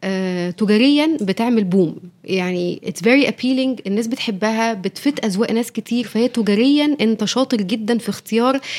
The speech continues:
حتى الأسامي، آه، كلها فعلًا بره المنهج، out of the box، و-، وجميلة جدًا. بس في نفس الوقت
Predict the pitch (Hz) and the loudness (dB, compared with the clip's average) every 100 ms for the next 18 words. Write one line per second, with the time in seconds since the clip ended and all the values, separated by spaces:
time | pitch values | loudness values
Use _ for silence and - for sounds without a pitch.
0 | - - - 277 294 269 233 214 226 196 | -10 -14 -2 -2 2 2 2 4 4 2
1 | 175 - 180 175 214 247 277 285 285 208 | 0 -2 -4 -2 2 4 4 4 4 6
2 | 240 226 214 220 170 165 - 214 214 180 | 6 6 6 6 4 2 0 2 2 0
3 | 175 202 - 180 165 - - 196 196 226 | 0 0 -2 -2 -4 -6 -6 -2 2 4
4 | 226 170 - 156 - - - - - - | 2 0 -6 -12 -14 -14 -12 -14 -14 -6
5 | 214 254 - 370 - 370 320 | -4 0 2 2 4 4 4